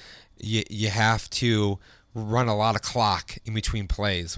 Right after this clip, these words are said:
When you, when you have that many incompletions, as you mentioned, the clock's stopping on all those throws. So, so the only throws that they should have been trying in this game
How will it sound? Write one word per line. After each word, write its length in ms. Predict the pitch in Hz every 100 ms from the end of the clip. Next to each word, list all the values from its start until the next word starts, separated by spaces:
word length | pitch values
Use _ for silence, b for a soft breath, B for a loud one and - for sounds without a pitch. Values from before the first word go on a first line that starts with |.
| -
When 180 | 117 117
you, 160 | 113 107
when 140 | 117
you 80 | 113
have 500 | 101 127 127 92 92
that 260 | 113 123
many 400 | 117 117 113 113
incompletions, 920 | 113 107 92 117 113 - 82 85 - - 107
as 160 | 95
you 60 | 98
mentioned, 520 | 107 104 95 82 - B B B B B B _
the 60 | -
clock's 340 | - 127 -
stopping 340 | - 117 117 101
on 100 | 98
all 200 | 107 107
those 300 | 101 95 - - _ - _ -
throws. 640 | - 110 101 71 - - - B B B -
So, 320 | - 123 117 -
so 260 | - 117
the 160 | 110 110
only 360 | 123 160 170 147
throws 500 | - 123 135 139 113
that 100 | 104
they 140 | 117
should 180 | - 117
have 80 | 110
been 100 | 101
trying 380 | - 110 113
in 80 | 107
this 200 | 101 95
game 420 | - 104 117 127